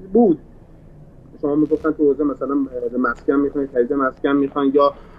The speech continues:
اه، مثلاً خرید کالا یا چیز و اینها. ولی،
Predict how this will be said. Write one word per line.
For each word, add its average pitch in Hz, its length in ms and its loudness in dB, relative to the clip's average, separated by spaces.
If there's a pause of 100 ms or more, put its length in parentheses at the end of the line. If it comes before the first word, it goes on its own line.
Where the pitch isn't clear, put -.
(120)
اه، 127 340 2
مثلاً 147 240 -6
خرید 151 400 -6
کالا 147 320 -2
یا 147 160 -2
چیز 135 220 -12
و 131 40 -6
اینها. 107 300 -10 (720)
ولی، 220 420 -4